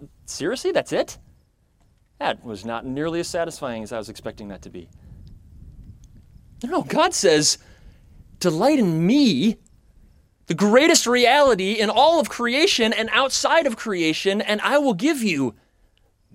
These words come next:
me." That is an unbelievable promise. That is so much better than what I thought the promise said. It is,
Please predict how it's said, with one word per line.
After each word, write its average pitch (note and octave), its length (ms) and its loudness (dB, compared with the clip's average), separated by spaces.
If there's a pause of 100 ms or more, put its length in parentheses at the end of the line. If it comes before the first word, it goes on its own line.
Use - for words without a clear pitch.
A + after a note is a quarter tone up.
me." A3 460 -2 (1700)
That - 180 -2
is D#4+ 160 -4
an G3 80 -2 (100)
unbelievable G3 760 -2 (280)
promise. A3+ 400 2
That B3+ 160 4
is C4 160 -2
so D#4+ 480 4
much B3 300 2
better A#3+ 360 4
than D#3+ 160 2
what E3+ 200 4
I D#4+ 180 4
thought - 260 0
the D3 80 0
promise D3 380 0
said. A2+ 420 0 (2750)
It A3 100 2
is, - 240 0